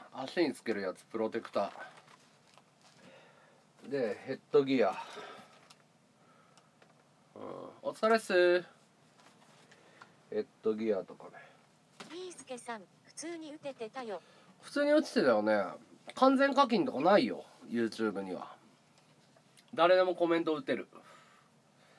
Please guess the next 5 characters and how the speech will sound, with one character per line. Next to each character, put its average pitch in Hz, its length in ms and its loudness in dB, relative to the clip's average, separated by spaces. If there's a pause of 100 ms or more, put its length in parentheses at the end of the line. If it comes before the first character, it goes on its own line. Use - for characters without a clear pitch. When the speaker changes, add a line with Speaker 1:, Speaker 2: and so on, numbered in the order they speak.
(3500)
Speaker 1:
あ 170 100 4
れ 254 100 8
じ 302 60 -2
ゃ 381 60 4
ん？ 381 320 -2